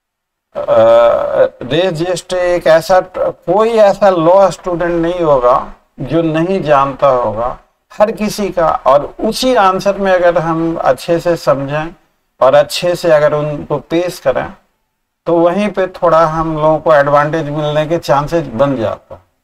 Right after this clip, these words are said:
तो देखिए, मान लीजिए, अ, सिंपल सा लॉजिक है कि कोई भी फैक्ट आइसोलेशन में नहीं देखना। Principal fact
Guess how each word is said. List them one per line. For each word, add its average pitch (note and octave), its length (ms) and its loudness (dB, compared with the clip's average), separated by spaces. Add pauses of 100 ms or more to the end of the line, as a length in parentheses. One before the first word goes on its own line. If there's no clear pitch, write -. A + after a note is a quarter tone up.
(720)
तो D3+ 80 -2
देखिए, G#3+ 720 0 (380)
मान D#3+ 200 2
लीजिए, F3 440 0 (540)
अ, B2+ 420 4 (420)
सिंपल F3 560 0
सा F3+ 160 0
लॉजिक D#3+ 520 2
है A#2 320 -4 (1080)
कि E3 120 -2
कोई G#3 420 -2
भी G3+ 200 -2
फैक्ट D#3+ 600 -2 (540)
आइसोलेशन E3+ 840 0
में F3 60 -4
नहीं D#3+ 340 -2
देखना। G2+ 540 -6 (2000)
Principal G3 680 -2
fact F#3 540 -2